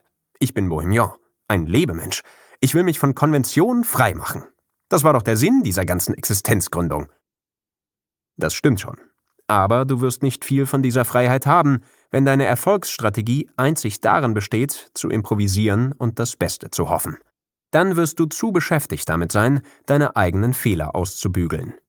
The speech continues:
Es hat einen Grund, dass sich Leute an traditionelle Geschäftspraktiken halten. Sie stehen für zigfach erprobte und bewährte Methoden zur Vermeidung und Lösung von Problemen.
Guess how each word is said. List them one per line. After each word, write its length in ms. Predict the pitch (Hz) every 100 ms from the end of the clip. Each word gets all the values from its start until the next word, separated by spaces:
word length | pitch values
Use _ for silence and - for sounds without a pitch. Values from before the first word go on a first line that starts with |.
| _ _ _ _ _ -
Es 140 | 156
hat 140 | 185
einen 200 | 190 139
Grund, 480 | 120 123 98 - -
dass 120 | 69
sich 140 | 82 -
Leute 360 | 101 98 95
an 120 | 76 87
traditionelle 680 | 113 101 87 - 90 85
Geschäftspraktiken 880 | 85 - 120 120 - 73 - - 82
halten. 360 | 85 78 82 - _ _ _ _
Sie 160 | - 147
stehen 320 | 165 185 196
für 200 | - 156
zigfach 520 | - 214 - 151 147
erprobte 640 | - 101 123 127 - 117 113
und 260 | - 98 -
bewährte 380 | 85 80 80
Methoden 600 | 92 92 127 113 90 113
zur 160 | - 135
Vermeidung 640 | 131 110 104 135 151 156
und 260 | - 95 85
Lösung 400 | 87 90 85 85
von 180 | 82 76
Problemen. 520 | - 98 82 71